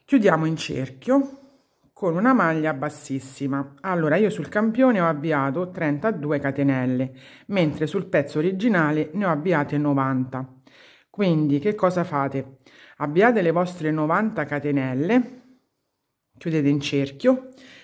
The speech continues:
vi alzate con, mm, due catenelle, come faccio di solito io, rientrate nello stesso punto e questa per me equivale alla prima maglia alta, ma voi fate come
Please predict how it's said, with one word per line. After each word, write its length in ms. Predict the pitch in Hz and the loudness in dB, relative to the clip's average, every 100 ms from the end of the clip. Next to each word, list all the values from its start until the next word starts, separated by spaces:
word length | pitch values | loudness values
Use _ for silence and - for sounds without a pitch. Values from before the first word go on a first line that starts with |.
| - | -12
vi 120 | 170 | 2
alzate 600 | 214 214 180 147 139 156 - | 2 4 0 -2 -2 -6 -6
con, 460 | 214 170 160 156 - | -4 -2 -4 -8 -14
mm, 360 | 156 147 147 139 | -10 -4 -2 -2
due 420 | 147 214 214 214 - | 2 2 2 -2 -8
catenelle, 960 | - 151 165 147 139 147 208 285 285 - - _ | -6 -4 -2 0 0 0 4 2 2 -12 -20 _
come 240 | - 165 147 | -6 -4 -2
faccio 320 | 151 143 185 | -4 -6 -6
di 100 | 165 | -6
solito 360 | 143 151 151 220 | -2 0 4 4
io, 480 | 170 160 220 - - - - - - | 4 0 -2 -6 -20 -20 -20 -20 -8
rientrate 580 | 180 202 196 170 143 156 | 0 0 2 2 2 2
nello 300 | 214 185 165 | 0 2 0
stesso 500 | - 175 143 - 247 | -2 -4 -2 -2 0
punto 760 | 175 151 147 147 247 240 - - | 0 0 -2 2 2 2 -4 -8
e 140 | 226 | -8
questa 360 | - 170 - 170 | -4 -4 0 0
per 160 | 226 | 0
me 240 | 185 160 - | 0 -2 -2
equivale 600 | 208 180 147 147 147 147 | 0 2 2 2 0 -2
alla 220 | 175 147 | -2 -2
prima 280 | 143 147 139 | -2 0 0
maglia 340 | 135 131 127 | 0 -2 -2
alta, 340 | 117 117 - - | -4 -8 -8 -4
ma 140 | 220 | 0
voi 160 | 208 175 | 0 0
fate 260 | 160 147 | 0 0
come 420 | 139 147 143 143 | 0 0 0 -2